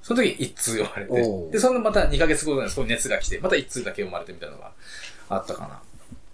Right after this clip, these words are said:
Speaker 1: らそんなに向いてないはず。毎日書きたいっては思わないから。
Speaker 2: まあ、じゃあも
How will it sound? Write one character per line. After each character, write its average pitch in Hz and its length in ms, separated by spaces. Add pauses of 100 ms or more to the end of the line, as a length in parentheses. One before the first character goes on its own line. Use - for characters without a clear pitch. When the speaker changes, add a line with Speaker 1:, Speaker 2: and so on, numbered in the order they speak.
(440)
Speaker 1:
ら 110 40
そ 180 140
ん 180 40
な 170 80
に 135 60
向 135 120
い 139 40
て 135 100
な 131 60
い - 40
は 95 80
ず。 - 120 (160)
毎 135 280
日 131 140
書 135 120
き - 80
た 139 100
い 107 60
っ - 40
て - 120
は 85 160
思 87 120
わ 85 80
な 73 100
い - 40
か - 100 (1900)
ら。 - 80 (100)
Speaker 2:
ま 127 120
あ、 110 40 (1700)
じ - 120
ゃ - 20
あ 98 40
も 80 280